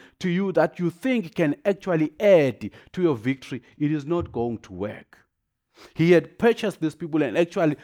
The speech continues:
paid them a lot of money just to make sure that he, he wins. But when the man of God talked to him, fortunately, or what is good in what we learn is that he actually obeyed God. And the obedience meant that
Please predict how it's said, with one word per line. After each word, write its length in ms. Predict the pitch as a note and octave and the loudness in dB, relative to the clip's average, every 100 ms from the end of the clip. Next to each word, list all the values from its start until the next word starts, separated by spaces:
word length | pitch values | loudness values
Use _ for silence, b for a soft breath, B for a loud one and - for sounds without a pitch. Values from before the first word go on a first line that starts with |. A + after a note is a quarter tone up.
| B - | B -16
paid 460 | - A#3 A#3 G#3+ | 0 2 2 0
them 240 | D#3 A#2+ A#2 | -2 -2 -4
a 100 | B2 | -4
lot 280 | A#2+ D3 D3+ | -2 -4 -4
of 180 | C3 F2+ | -10 -8
money 380 | F#2+ E2+ D#2 _ _ _ _ b b b b b _ | -8 -8 -12 _ _ _ _ b b b b b _
just 280 | - D#3 - | -8 -8 -8
to 80 | B2+ | -6
make 200 | A#2+ B2 | -6 -6
sure 240 | C#3+ A2 | -8 -6
that 200 | G2+ G#2 | -6 -6
he, 160 | G#2+ F#2 | -10 -12
he 260 | - G#2+ | -14 -14
wins. 480 | F#2 G2 D#2+ D2 - b b _ | -8 -8 -8 -14 -20 b b _
But 220 | D#3+ C3+ | 2 2
when 220 | C3 D3+ D3 | 2 0 0
the 100 | C#3 | 0
man 260 | D#3 G#3+ | 0 0
of 160 | F#3+ - | -2 -4
God 240 | C3 C3 | -8 -8
talked 220 | C#3+ B2+ | -12 -10
to 60 | A#2 | -10
him, 280 | F#2+ G2+ E2+ b b b | -10 -10 -12 b b b
fortunately, 760 | - B3+ B3 G#3 D#3 B2+ C3+ | -6 -4 -2 0 0 0 -2
or 220 | C#3 B2+ | -2 0
what 200 | C3+ G#3 | 4 2
is 140 | A#3 - | 2 -6
good 480 | - E3 D#3 A2 - | -6 -2 -2 -4 -6
in 180 | A#2+ | -6
what 220 | A#2+ B2+ B2+ | -4 -4 -4
we 100 | G#2+ | -2
learn 300 | G#2+ F#2+ b b | -2 -4 b b
is 180 | - G2+ | -10 -6
that 260 | A#2 A2+ - _ | -4 -4 -6 _
he 160 | - - | -16 -8
actually 440 | B2+ - B2+ G#2 G#2 | -8 -4 -4 -4 -4
obeyed 720 | G#2 - - G#2+ G#2 G2+ - | -6 -6 0 2 2 -2 -6
God. 340 | F#2 E2+ D#2+ - _ B B C3 | -8 -8 -10 -16 _ B B -4
And 220 | D#3 D3 | -2 2
the 100 | D3 - | 2 2
obedience 680 | D#3 B2+ C4 B3+ G3+ E3 | 0 0 0 0 0 -2
meant 400 | D3 D#3 C#3+ - | 0 0 0 -2
that 380 | A2 G2 F#2 - | -2 -2 -4 -10